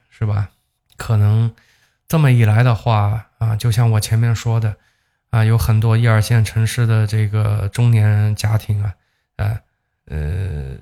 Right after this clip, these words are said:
他一年的这个家庭收入啊，有，也有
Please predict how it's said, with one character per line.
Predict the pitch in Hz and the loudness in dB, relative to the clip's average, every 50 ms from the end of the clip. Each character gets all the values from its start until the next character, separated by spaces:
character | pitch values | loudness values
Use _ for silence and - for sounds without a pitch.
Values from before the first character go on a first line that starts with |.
| - _ | -20 _
他 | - - 120 113 | -4 -2 -2 -2
一 | - - 131 120 | 0 0 0 2
年 | 113 110 110 104 113 117 | 2 2 2 2 2 0
的 | 117 117 107 | 0 0 0
这 | 104 113 107 | 0 -2 -4
个 | 107 | -4
家 | 104 - 117 120 | -4 -4 -4 -4
庭 | 113 - 123 117 | -2 -2 -2 -2
收 | - - 120 117 | -2 -2 -2 -2
入 | 113 117 113 | 0 0 -2
啊， | 107 107 117 120 104 107 | -2 -2 -4 -4 -4 -4
有， | 117 113 113 113 - - - | -4 -2 -2 -4 -4 -4 -4
也 | 113 117 117 123 123 | -2 0 2 2 4
有 | 113 104 104 104 104 104 104 107 107 107 104 104 101 107 107 - | 2 2 2 0 0 0 0 -2 -2 -2 -4 -4 -6 -6 -6 -8